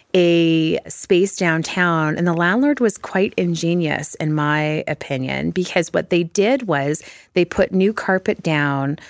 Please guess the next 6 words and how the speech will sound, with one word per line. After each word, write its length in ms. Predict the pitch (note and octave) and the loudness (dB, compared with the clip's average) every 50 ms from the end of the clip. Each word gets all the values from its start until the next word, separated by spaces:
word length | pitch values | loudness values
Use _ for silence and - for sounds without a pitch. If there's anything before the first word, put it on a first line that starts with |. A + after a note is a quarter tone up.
| - - - _ _ _ | -20 -20 -20 _ _ _
only 460 | - F#3+ G3 G3+ G#3 G#3 G#3 G#3 G#3 | 2 4 4 4 4 4 2 2 2
in 220 | - - F#3 F3+ F3 | 2 2 2 2 2
the 80 | E3+ | 0
chalk 420 | E3 - - - E4+ A4+ - - - | -2 -2 -2 0 0 0 0 -2 0
line 240 | F#3+ D#3+ D3 C#3+ C3+ | 0 2 2 0 0
area 760 | - C#3+ C#3 C3+ C3 C3+ C3 B2 A#2+ A#2+ - - A3+ G#3 | 0 0 -2 -2 -2 -2 -2 -2 -2 -2 -2 -4 -4 -6